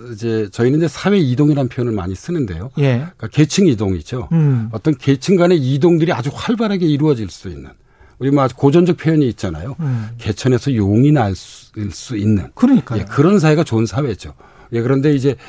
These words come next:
Speaker 1: 이 세습 사회라고 하는 것은
Speaker 2: 음.
Speaker 1: 이런 이동 사회에 좀 반대되는,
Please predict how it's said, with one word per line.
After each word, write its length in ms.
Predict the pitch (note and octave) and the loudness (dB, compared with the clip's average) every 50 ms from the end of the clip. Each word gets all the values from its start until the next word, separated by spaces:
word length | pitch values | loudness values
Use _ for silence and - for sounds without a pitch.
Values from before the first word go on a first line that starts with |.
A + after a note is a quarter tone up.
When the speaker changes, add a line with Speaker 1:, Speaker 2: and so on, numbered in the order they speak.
| - - - - - - | -20 -20 -20 -20 -14 -6
Speaker 1:
이 400 | - C3 C3+ C#3 C3+ C3+ C3+ C3+ B2 | 0 2 4 4 4 4 4 2 2
세습 320 | - D3 D#3+ B2+ D#3 - | 2 2 2 2 0 0
사회라고 420 | - F#3 F3 E3+ D#3 D3 C3+ C3+ | 2 4 4 4 4 2 2 2
하는 180 | B2+ A#2 A#2 A2 | 0 0 0 -2
것은 380 | F#2+ F2+ E2+ - - C#3+ B2 - | -4 -6 -8 -8 -8 -6 -2 -2
Speaker 2:
음. 40 | |
Speaker 1:
이런 260 | E3 C#3 C3 C#3+ C#3+ C3+ | 0 2 4 4 4 2
이동 420 | B2+ D3 D#3 D3 F3+ F3 F3+ F3+ | 2 2 4 4 4 4 4 2
사회에 520 | D#3 - - C3 B2 B2+ B2 A#2+ B2 C#3 C#3+ | 0 0 -2 -2 0 0 0 0 0 0 0
좀 120 | A#2 C3 B2 | -2 -4 -8
반대되는, 720 | - - - A2 A#2 B2 A#2 B2+ G#2 F2+ F2 D#2 D2 D2 | -10 -6 -2 0 2 2 2 0 -2 -2 -6 -12 -12 -14